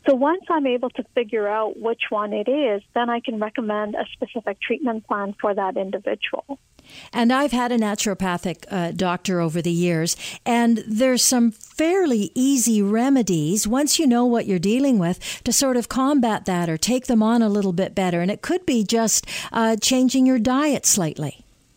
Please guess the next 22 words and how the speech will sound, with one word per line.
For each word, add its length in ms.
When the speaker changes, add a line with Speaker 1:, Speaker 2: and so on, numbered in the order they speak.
Speaker 1:
Yes, 300
absolutely. 960
So 80
if 140
you 100
like, 400
I 80
can 240
give 200
you 120
an 80
example 840
of 200
how 440
two 140
people 540
with 120
the 80
same 300
symptom 400
can 160
have 180